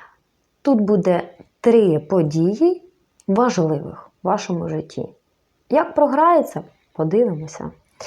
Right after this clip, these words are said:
І тому перша подія, яка буде відбуватися з вами в червні. Друга подія, яка буде відбуватися з вами в червні.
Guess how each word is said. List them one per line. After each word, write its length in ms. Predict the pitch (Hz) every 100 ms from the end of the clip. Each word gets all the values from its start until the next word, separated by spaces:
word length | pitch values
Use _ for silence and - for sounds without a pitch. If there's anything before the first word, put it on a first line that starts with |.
| - - - - - - -
І 100 | 339
тому 420 | 349 311 370 381 - - - - _ - - - _ - - _ _ - - - - - _ - - -
перша 380 | 269 262 254 381
подія, 640 | 370 247 151 151 147 214 302 - - - - - - - _ -
яка 500 | 208 208 220 269 349 - - _ 185
буде 380 | 202 208 262 294 - _ -
відбуватися 680 | 190 175 165 185 214 226 175
з 100 | 160
вами 240 | 170 165
в 80 | 165
червні. 540 | - 151 147 175 233 - _ _ - - - - _ _ _ _ _ - - - - - - -
Друга 340 | 247 262 247 277
подія, 500 | 302 277 302 311 330
яка 320 | 320 320 320
буде 240 | 302 302
відбуватися 680 | 302 262 285 294 294 285 269
з 40 |
вами 320 | 277 269 254
в 80 | 254
червні. 680 | - 247 247 233 233 240 -